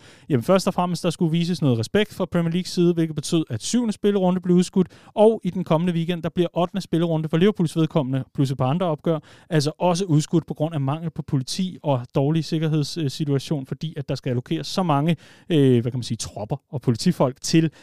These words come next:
statsbegravelsen af netop den, øh, afdøde monark her, øh, på næste mandag, må det være, i hvert fald nu på mandag her den nittende. Så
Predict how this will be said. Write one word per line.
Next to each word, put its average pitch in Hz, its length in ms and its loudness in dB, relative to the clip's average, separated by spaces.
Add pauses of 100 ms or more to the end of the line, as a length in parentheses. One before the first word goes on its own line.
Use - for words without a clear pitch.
(140)
statsbegravelsen 139 880 -2
af 160 240 2
netop 127 280 0
den, 123 200 0
øh, 107 400 0
afdøde 127 360 2
monark 120 440 0
her, - 200 -4 (120)
øh, 104 180 -2 (300)
på 117 80 0
næste 107 260 -2 (120)
mandag, 110 320 -8 (120)
må 127 100 -4
det 104 80 -4
være, 104 200 -4
i 117 40 -8
hvert 104 140 -10
fald 107 120 -6
nu 113 200 -4
på 127 140 -4
mandag 117 340 -4
her 123 200 -8
den 110 140 -6
nittende. 107 300 -4 (440)
Så 107 260 0